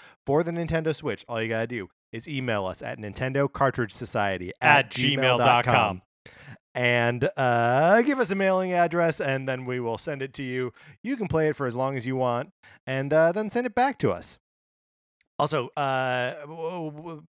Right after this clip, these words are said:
Speaker 1: would just like to thank everyone who has been friending us, um, on the Ninten-, Nintendo Switch. We love seeing what people are up to. Um,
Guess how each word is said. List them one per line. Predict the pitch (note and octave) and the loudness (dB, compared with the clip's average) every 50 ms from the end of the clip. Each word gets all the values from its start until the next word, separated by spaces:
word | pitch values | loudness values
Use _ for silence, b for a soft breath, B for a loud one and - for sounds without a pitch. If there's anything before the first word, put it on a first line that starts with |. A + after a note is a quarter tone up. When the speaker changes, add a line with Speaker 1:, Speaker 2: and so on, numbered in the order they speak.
| _ | _
Speaker 1:
would | - D3+ D#3 C#3 | -6 -6 -4 -4
just | F3 D#3+ - | -4 -4 -2
like | E3 C#3+ - | -4 -4 -4
to | C#3+ A#2+ | -4 -4
thank | - E3 D#3 D3 | -2 -2 -2 -2
everyone | - D3 C3 C#3+ C#3+ C3+ C3+ C3+ | -2 -2 -2 -2 -2 -2 -4 -6
who | B2 B2+ B2+ | -6 -8 -10
has | A#2+ A2 | -10 -10
been | G2+ B2 A#2 | -12 -14 -14
friending | A2 - C3+ C3 B2+ B2+ B2+ B2+ | -6 -4 -4 -4 -2 -4 -6 -4
us, | B2 A#2+ A#2 - - _ B B B B B | -4 -4 -4 -6 -10 _ B B B B B
um, | - B2 A2+ G#2+ G#2+ G#2+ - | -4 -2 -2 -2 -4 -6 -8
on | C#3+ B2 A#2+ A2+ A2+ A2+ | -6 -4 -4 -4 -4 -6
the | G#2+ A#2 A2 G#2+ | -6 -6 -6 -6
Ninten-, | G#2+ G#2+ G#2+ G2+ A2+ A#2 A#2+ - | -8 -10 -8 -6 -6 -6 -6 -8
Nintendo | - B2 A2+ A2 B2 A#2 A2 G#2 | -8 -8 -6 -4 -4 -4 -4 -6
Switch. | - - A#2 A2 G#2+ - - B B B B B | -6 -4 -4 -4 -6 -6 -12 B B B B B
We | B2 B2 | -6 -4
love | A#2+ A#2 A#2+ A#2+ A#2+ G#2+ | -2 0 0 -2 -2 -2
seeing | - - C#3 B2 A#2 | -6 -6 -6 -6 -4
what | A2+ G#2+ G2 | -4 -4 -4
people | A#2 A#2+ A2+ G#2+ | -6 -6 -6 -6
are | G#2 - - | -6 -4 -2
up | F#3 E3 - | -4 -4 -2
to. | - - F#3 E3+ E3+ E3+ D3+ B B B B2+ B | -2 -2 0 0 -2 -4 -6 B B B -18 B
Um, | - A#2+ A#2 A#2+ A#2 A2+ A2+ A2+ A#2 A#2+ | -8 -6 -4 -4 -4 -4 -6 -8 -8 -10